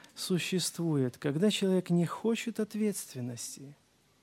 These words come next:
Заключить завет с Богом — это нужно быть в церкви, это нужно совершать какое-то служение. Но так порой этого не хочется. И я хотел бы, друзья, чтобы мы сегодня могли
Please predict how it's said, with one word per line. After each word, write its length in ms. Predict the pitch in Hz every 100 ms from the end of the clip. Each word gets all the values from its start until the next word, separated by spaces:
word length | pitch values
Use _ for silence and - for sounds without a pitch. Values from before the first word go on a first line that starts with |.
| _ _ _ _ - - -
Заключить 680 | 170 220 233 233 - 294 196
завет 440 | 190 220 240 220
с 180 | 175 180
Богом — 560 | 175 277 294 220 202
это 220 | 190 196 202
нужно 720 | 214 262 277 240 247 247 233 - -
быть 300 | 160 240 214
в 140 | -
церкви, 680 | - - 262 247 - 165 160
это 260 | 165 190
нужно 320 | 196 226 214
совершать 580 | 226 233 220 202 - 226
какое-то 460 | 233 214 226 220 214
служение. 800 | - 220 214 214 214 165 127 127 - _ _ _ - - _
Но 120 | 151 180
так 240 | 233 233
порой 280 | 233 233 233
этого 240 | 226 220
не 160 | 226 226
хочется. 580 | - 240 214 151 - 170
И 60 |
я 80 | 202
хотел 340 | 208 202 240
бы, 120 | 220 202
друзья, 300 | 214 196 220
чтобы 300 | - 214 220
мы 160 | 240
сегодня 680 | 220 233 214 262 226 196 156 - - - -
могли 760 | 175 214 190 220 226 262 233